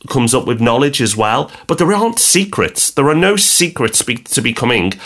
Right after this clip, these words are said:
a successful property investor. We'll tell you how to do it on this podcast. We're three hundred and forty-two episodes in. There isn't much left. You know, <laughs> we've told you how to do everything, but we want to believe that there's an easier way. We want to believe there's a shortcut.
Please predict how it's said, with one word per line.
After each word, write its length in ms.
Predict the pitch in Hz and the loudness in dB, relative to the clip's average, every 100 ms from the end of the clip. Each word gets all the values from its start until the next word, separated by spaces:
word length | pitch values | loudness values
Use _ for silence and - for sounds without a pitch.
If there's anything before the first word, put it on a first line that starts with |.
| - - | -14 -4
a 60 | |
successful 760 | - 117 - 120 104 - 110 110 - - | -2 -2 0 0 0 0 0 -2 -10 -6
property 300 | 147 143 113 | -4 -2 -2
investor. 540 | 104 90 - 76 71 _ _ - | -2 -2 -2 -4 -6 _ _ -4
We'll 200 | 156 151 - | -2 -2 -4
tell 300 | - 156 220 | -2 0 2
you 160 | 185 135 | 2 0
how 160 | 135 | 0
to 120 | 147 | 0
do 120 | 143 160 | 0 0
it 40 | |
on 60 | 101 | -2
this 120 | 110 | -4
podcast. 560 | - 165 98 85 - - - - | -4 -2 -4 -4 -6 -10 -8 -2
We're 100 | 143 | 0
three 220 | 170 196 | 2 2
hundred 200 | 185 170 | 2 0
and 100 | 135 | 0
forty-two 540 | 165 156 143 143 139 - | 0 0 -2 -2 -4 -4
episodes 420 | 151 - 147 135 | -4 0 2 2
in. 280 | 175 143 - _ _ _ _ _ | 2 0 -4 _ _ _ _ _
There 120 | 139 | 0
isn't 200 | 220 254 | 2 2
much 200 | 196 202 | 0 0
left. 440 | 143 196 - - 127 | 2 0 -2 -4 0
You 80 | |
know, 100 | 139 151 - | 2 2 2
<laughs> 0 | |
we've 240 | 294 285 | 2 2
told 340 | - 175 226 - | 2 2 2 2
you 180 | 151 127 | 2 0
how 440 | - - 170 180 | -6 -4 0 0
to 180 | 151 156 | 0 0
do 300 | 135 165 175 - | 2 0 0 0
everything, 580 | 156 202 190 - 98 76 - - - _ - | -2 0 -2 -2 -2 -4 -12 -20 -20 _ -2
but 260 | 170 - - _ | 0 -2 -10 _
we 80 | 131 | 0
want 140 | 160 | 2
to 80 | - | 0
believe 240 | 143 139 | 0 2
that 60 | 147 | 2
there's 160 | 139 | 2
an 100 | 127 | 2
easier 340 | 131 147 139 123 | 4 2 2 2
way. 320 | 90 76 - _ | 0 -4 -12 _
We 80 | 110 | -2
want 180 | 107 117 | 0 0
to 80 | 117 | 0
believe 240 | 110 110 | 0 0
there's 140 | 110 117 | -2 -2
a 60 | |
shortcut. 680 | - - 131 127 - 78 - | 0 2 2 0 -4 -4 -6